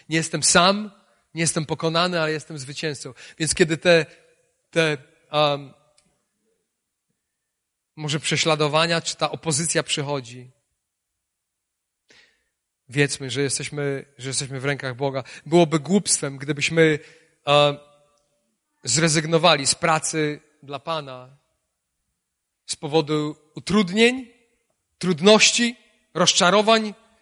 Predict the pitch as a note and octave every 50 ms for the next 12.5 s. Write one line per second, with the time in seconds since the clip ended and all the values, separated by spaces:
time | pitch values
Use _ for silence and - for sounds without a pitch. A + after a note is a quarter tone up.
0 | _ _ _ _ _ _ _ _ _ _ _ _ _ _ _ _ _ _ - D#3
1 | D#3 - E3+ - - - D#3+ - - - G3 F#3 - - F#3 F3 E3 - - F3
2 | D3 D3+ D3 - - C#3 B2+ D3+ F3 F3+ D#3 F3 D#3+ D3+ F#3 G3+ - - - -
3 | C3+ C3 C3+ C#3 _ _ _ _ _ _ _ _ _ _ _ _ _ _ _ _
4 | _ - - _ - E3 F#3+ D#3 D#3 G3 G3+ G3+ F#3+ E3 G3+ G3+ F#3+ G3 F#3+ E3
5 | G3 G#3 A3 G3+ - - - - A3 G3+ E3 C#3 F#3+ F#3 F3+ F3+ F3+ F#3 F3+ F3+
6 | F#3 F#3 F#3 F#3 F#3 F#3+ F#3+ _ _ _ _ _ _ _ _ _ C#3 C#3 E3+ F3
7 | - - F#3+ D#3+ B2+ F#3 F3+ F3 F#3 F3 E3+ D3+ C#3+ E3 D#3+ - - E3 D3 C3
8 | F3+ F3 D#3+ C#3+ A#2+ B2+ C3+ C3 C#3 C#3+ - _ _ _ _ _ _ _ _ _
9 | _ D3+ E3 E3+ - - - D#3 D3+ D3 D3+ C#3 B2+ C#3+ C#3+ C3 B2 A#2+ A#2 B2+
10 | C#3+ C#3 B2+ - - - _ _ _ _ _ _ _ - - - - - - D3
11 | C#3+ C3+ B2 - - - _ _ _ _ _ D3 C#3 - - C3 D3+ D3+ C#3+ C#3+
12 | B2 - D#3 D3 C#3 B2+ A#2 A2 G#2